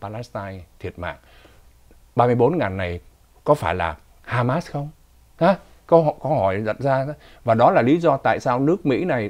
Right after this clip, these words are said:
mặc dù là chính phủ vẫn tiếp tục hỗ trợ cho Do Thái, cung cấp tiền viện trợ, nhưng mà anh thấy các trường đại học và các sinh viên, mà đâu phải chỉ có sinh viên Hồi giáo đâu, sinh viên không Hồi giáo, sinh viên không Do Thái giáo,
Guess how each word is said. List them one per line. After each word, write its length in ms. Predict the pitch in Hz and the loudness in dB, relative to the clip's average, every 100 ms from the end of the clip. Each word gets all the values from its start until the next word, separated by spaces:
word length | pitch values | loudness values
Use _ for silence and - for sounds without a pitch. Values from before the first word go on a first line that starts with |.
| - | -6
mặc 160 | 107 - | -8 -6
dù 320 | 113 113 107 | 0 2 2
là 100 | 98 | -2
chính 340 | 90 175 214 262 | -2 -2 0 0
phủ 380 | 120 87 92 95 117 | 2 2 -2 -6 -6
vẫn 220 | 120 208 | -6 -4
tiếp 180 | 208 - | -4 -4
tục 120 | 117 - | -6 -6
hỗ 260 | - 101 - 101 | 0 0 0 -2
trợ 220 | 123 - 98 | -2 -2 -2
cho 140 | 123 | -4
Do 200 | 113 110 | -2 -4
Thái, 500 | 107 110 117 160 170 - | -2 -4 -2 -4 -8 -2
cung 260 | 143 143 | -2 0
cấp 160 | 131 156 | -2 -2
tiền 200 | - 95 | -2 -4
viện 200 | 87 85 | -4 -8
trợ, 200 | 85 92 71 - - _ - | -6 -6 -6 -14 -20 _ -6
nhưng 100 | 131 | -4
mà 80 | |
anh 100 | 104 | -4
thấy 340 | 113 135 165 185 - _ _ | -4 -2 -4 -6 -16 _ _
các 180 | - 180 - | -4 -4 -4
trường 300 | - 110 98 | -2 -2 -2
đại 140 | 85 | -6
học 220 | 87 95 - _ | -6 -10 -12 _
và 100 | - 87 | -16 -8
các 180 | 151 - | -8 -8
sinh 280 | - 139 131 | -4 -2 0
viên, 260 | 131 127 117 - - | -2 -4 -8 -18 -10
mà 100 | 117 | -4
đâu 120 | 123 | -2
phải 220 | 135 92 87 | -2 -2 -4
chỉ 120 | 104 | -6
có 100 | 143 | -8
sinh 240 | - 131 | -6 -4
viên 140 | 123 117 | -2 -4
Hồi 220 | 104 90 | -6 -6
giáo 240 | 110 127 185 | -6 -4 -4
đâu, 180 | 151 151 _ _ - | -6 -8 _ _ -8
sinh 180 | 147 | -2
viên 160 | 139 135 | 0 0
không 240 | 131 131 | 0 -4
Hồi 240 | 117 90 87 | -4 -6 -6
giáo, 300 | 101 95 147 | -6 -6 -4
sinh 200 | - 123 | -2 0
viên 200 | 127 127 | -2 -2
không 280 | 139 139 131 | -2 0 0
Do 160 | 123 | -4
Thái 240 | 120 123 143 | -4 -8 -6
giáo, 320 | 127 127 | -4 -6